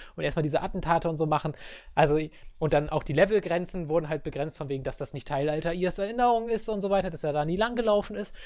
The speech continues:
Also es ist, sie haben quasi diesen Animus, finde ich, super verwendet, um alle möglichen gameplay-technischen Limitierungen logisch zu begründen.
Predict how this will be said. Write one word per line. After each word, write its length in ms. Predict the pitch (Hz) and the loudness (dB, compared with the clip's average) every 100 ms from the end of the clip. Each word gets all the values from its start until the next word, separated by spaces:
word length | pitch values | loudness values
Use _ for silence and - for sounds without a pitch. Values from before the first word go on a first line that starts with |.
| - | -6
Also 140 | - 160 | 0 0
es 140 | - | 0
ist, 240 | 180 - 165 | -8 -6 0
sie 100 | 156 | 2
haben 160 | 202 | 2
quasi 240 | - 190 170 | 4 2 4
diesen 160 | 160 | -2
Animus, 400 | 156 226 190 170 | -2 -2 -2 0
finde 160 | 175 170 | -2 -2
ich, 100 | 143 | -2
super 360 | 147 285 220 | -2 0 0
verwendet, 560 | 202 175 170 208 170 190 | 2 2 2 2 0 -2
um 160 | 151 147 | -8 -2
alle 180 | 180 208 | 2 2
möglichen 580 | 196 - 180 180 180 - - - _ | 0 -4 -4 -4 -6 -8 -20 -20 _
gameplay-technischen 840 | - 175 240 190 - 190 175 - 165 | 0 2 2 0 0 -2 -4 -4 -2
Limitierungen 720 | 170 135 226 254 160 190 226 - - | -2 -2 -2 0 0 -2 -8 -18 -4
logisch 420 | 147 226 226 - | 4 4 4 0
zu 140 | - 180 | -4 -4
begründen. 480 | 170 180 190 - | -2 -2 -2 -8